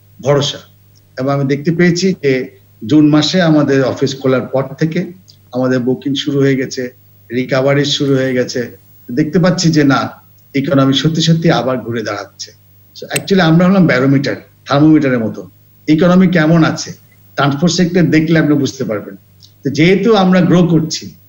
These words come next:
যেহেতু আমাদের progress হচ্ছে এবং zero থেকে আমরা অনেকখানি এগিয়ে আসছি, সেই হিসাবে আমি মনে করি আমাদের economy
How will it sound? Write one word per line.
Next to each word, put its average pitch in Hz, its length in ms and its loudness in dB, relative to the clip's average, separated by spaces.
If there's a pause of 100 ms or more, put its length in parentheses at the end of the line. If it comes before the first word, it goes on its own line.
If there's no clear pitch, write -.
(220)
যেহেতু 175 360 2
আমাদের 175 300 2
progress 170 460 2
হচ্ছে - 300 -2 (440)
এবং 160 280 2
zero 185 320 4
থেকে 214 260 2
আমরা 180 260 4 (340)
অনেকখানি 208 420 2
এগিয়ে 160 320 4
আসছি, 135 420 -4 (420)
সেই 202 240 2
হিসাবে 214 260 4
আমি 175 120 4
মনে 151 240 4
করি 165 240 2 (340)
আমাদের 131 360 0
economy 151 440 4